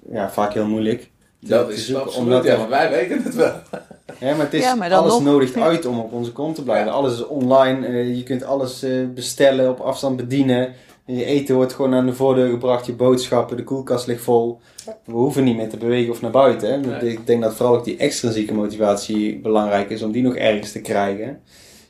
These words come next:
Speaker 3: Ja,
Speaker 1: Eh,
Speaker 3: dus, eh, hoe je je omgeving ontwerpt, bedoel
Speaker 1: ja,
Speaker 3: je dat?
Speaker 1: precies, je omgeving
Speaker 3: Ja.
Speaker 1: ontwerpt en hoe dat je inderdaad ook met, vanuit je werk daarin gestimuleerd wordt, eh, of vrijgelaten wordt. Maar je moet daar,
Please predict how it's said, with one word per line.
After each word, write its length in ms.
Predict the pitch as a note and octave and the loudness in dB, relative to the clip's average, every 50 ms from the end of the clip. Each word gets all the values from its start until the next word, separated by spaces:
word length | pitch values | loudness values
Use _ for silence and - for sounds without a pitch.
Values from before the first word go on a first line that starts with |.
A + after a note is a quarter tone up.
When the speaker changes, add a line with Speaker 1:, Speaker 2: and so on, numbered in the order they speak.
| _ _ | _ _
Speaker 3:
Ja, 200 | - B3 A#3+ A3 | -2 -2 0 0
Speaker 1:
Eh, 80 | G#3+ G#3+ | 0 -2
Speaker 3:
dus, 180 | G#3+ G3+ G#3+ | -2 -2 -2
eh, 180 | G#3+ - F#3+ A3+ | -2 -2 0 0
hoe 160 | A#3 A3+ B3 | 2 2 2
je 80 | A#3 A#3+ | 2 4
je 100 | A#3+ A#3 | 2 4
omgeving 500 | A#3 A#3+ A3+ - B3 A3 G#3 F#3+ F#3+ E3 | 4 2 0 2 0 0 2 0 0 -2
ontwerpt, 540 | D#3 F3+ G3+ - F3+ D3 D3 E3+ - - - - | -4 -6 -4 0 0 0 0 0 -4 -10 -14 -2
bedoel 140 | F#3 - A3+ | 2 4 6
Speaker 1:
ja, 100 | A3+ - | 6 6
Speaker 3:
je 60 | - | 6
dat? 120 | C4 D4 | 6 4
Speaker 1:
precies, 360 | A4 - - - D3+ D3 C#3+ | 2 0 -4 -2 -2 -2 -2
je 100 | - B2 | -2 -4
omgeving 280 | A#2+ A#2 - - B2 B2 | 0 4 4 4 4 2
Speaker 3:
Ja. 60 | B2+ B2 | -2 -4
Speaker 1:
ontwerpt 380 | A#2+ A#2+ B2+ B2 B2 B2 B2 | -2 -2 0 0 0 0 0
en 120 | A#2+ A2+ G#2+ | 0 -2 -2
hoe 100 | A2 G#2+ | -2 0
dat 180 | A2+ G#2+ G#2+ | 0 0 0
je 100 | - G#2+ | 2 0
inderdaad 340 | G#2+ G#2+ G#2+ G#2+ G#2+ G#2+ G#2+ | 0 0 0 0 0 0 0
ook 60 | A#2 A2+ | -2 -2
met, 160 | A2 A2 A2 | -4 -4 -4
vanuit 280 | - A#2 A2+ G#2+ G#2 | -4 -4 -4 -2 -2
je 60 | - A2 | -2 2
werk 300 | A#2 B2 B2 A#2+ A#2+ A#2+ | 2 2 4 2 2 2
daarin 240 | A#2+ A#2 A#2 A2+ | 2 2 2 0
gestimuleerd 580 | A#2 A#2+ - - A#2+ A2+ A2+ A2 A2+ A#2 A2 A2 | -4 -6 -6 -6 -4 -4 -2 0 0 0 0 0
wordt, 200 | A2+ A2+ A2 A2 | -2 -4 -2 -2
eh, 200 | A#2 A2+ - - | -2 -2 -2 -4
of 120 | A#2 A#2+ | -8 -8
vrijgelaten 720 | - - - A2+ A2+ A2 A2 G#2+ G#2+ G#2+ G#2 G#2 G#2 G#2 A2 | -10 -6 -2 0 2 2 2 0 0 0 0 -2 -2 -2 -2
wordt. 180 | G#2+ G#2+ G#2+ | -4 -4 -4
Maar 120 | G#2+ G#2+ G#2 | -8 -8 -8
je 60 | G#2 | -8
moet 160 | G#2 G#2+ G#2+ | -8 -8 -6
daar, 180 | - G#2+ G#2 | -4 -4 -6